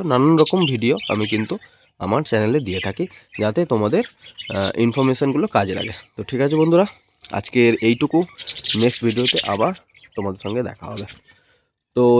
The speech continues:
যেতে যেতে দেখে নাও, এই দেখো দুটো পাখি কিন্তু একই ভাঁড়ে আবার এন্ট্রি করে নিল। একটা তো already ঢুকে গেছে, আর এও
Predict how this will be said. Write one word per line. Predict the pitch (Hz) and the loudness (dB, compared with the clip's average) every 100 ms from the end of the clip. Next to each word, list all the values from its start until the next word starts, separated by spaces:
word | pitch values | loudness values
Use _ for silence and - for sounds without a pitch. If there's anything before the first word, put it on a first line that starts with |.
| 120 | 6
যেতে | 170 202 | 8 8
যেতে | 196 202 | 8 8
দেখে | 175 185 185 | 8 6 6
নাও, | 226 - - - - - | 4 2 -12 -12 -10 -6
এই | 98 | -4
দেখো | 92 - - _ - 110 | -6 -8 -14 _ -12 -4
দুটো | 131 - 147 | 0 4 6
পাখি | 127 - 127 | 4 2 0
কিন্তু | 120 113 - 175 196 - 98 110 | 0 -2 -2 0 0 -2 -2 2
একই | 139 - 127 95 | 2 0 -6 -6
ভাঁড়ে | 92 95 110 185 269 _ _ _ _ _ - 110 | -6 -2 2 2 0 _ _ _ _ _ -2 2
আবার | 110 165 214 240 - - | 6 6 6 2 -2 -2
এন্ট্রি | 101 104 95 | -2 -4 -4
করে | 92 92 | -6 -6
নিল। | 87 98 _ - | -12 -14 _ -8
একটা | 110 - 135 | -6 -2 2
তো | 151 139 | 4 6
already | 131 139 143 131 | 6 4 0 0
ঢুকে | 123 131 127 | 2 4 6
গেছে, | 135 196 208 _ _ _ _ - 92 | 4 2 -4 _ _ _ _ -8 -4
আর | 95 107 | -2 2
এও | 123 | 4